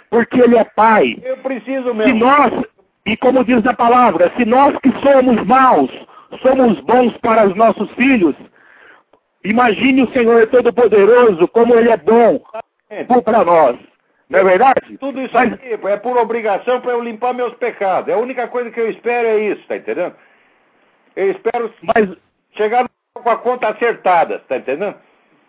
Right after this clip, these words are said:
Speaker 1: Com certeza, você já tá com o seu passaportezinho. Nós, né, na, naquela, na hora, essa é o que todo mundo, eh, espera, né? Pra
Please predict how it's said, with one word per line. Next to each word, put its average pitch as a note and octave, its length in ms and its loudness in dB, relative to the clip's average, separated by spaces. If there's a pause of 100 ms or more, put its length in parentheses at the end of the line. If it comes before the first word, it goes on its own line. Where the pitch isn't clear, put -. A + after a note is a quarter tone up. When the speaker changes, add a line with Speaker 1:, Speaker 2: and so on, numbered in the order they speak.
(340)
Speaker 1:
Com C4+ 240 4
certeza, G#3+ 580 2
você A#3 520 2
já B3 140 0
tá - 120 -2
com - 160 -2
o - 60 -8
seu B3+ 140 2
passaportezinho. A#3+ 1300 0 (320)
Nós, A#3 360 2 (100)
né, A#3 220 2 (240)
na, G#3+ 160 0 (180)
naquela, A#3+ 320 0
na F#3+ 300 2
hora, F#3+ 760 2 (140)
essa A3+ 360 2
é A#3+ 40 2
o A#3+ 40 0
que A3+ 100 -8
todo C4 240 -2
mundo, A#3+ 260 0 (800)
eh, F3 320 4
espera, F3 460 2
né? A#3 180 2
Pra A#3+ 220 -2